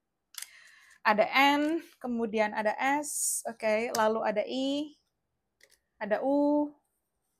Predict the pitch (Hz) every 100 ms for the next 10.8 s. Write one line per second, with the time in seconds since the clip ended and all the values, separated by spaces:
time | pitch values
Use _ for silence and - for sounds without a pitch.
0 | _ _ _ _ _ - - 214 214 247
1 | 262 262 269 220 214 240 262 269 220 226
2 | 220 - 226 220 220 233 220 214 220 220
3 | 208 214 214 196 190 247 254 262 269 -
4 | 220 - 208 214 240 285 277 254 262 254
5 | 214 202 196 190 - 247 - - 233 226
6 | 214 196 - 214 _ _ _ _ - -
7 | 185 214 - 226 220 220 214 - - -
8 | - 214 214 226 262 233 233 262 214 233
9 | 214 226 233 226 226 226 220 226 262 262
10 | 269 277 - 233 226 233 247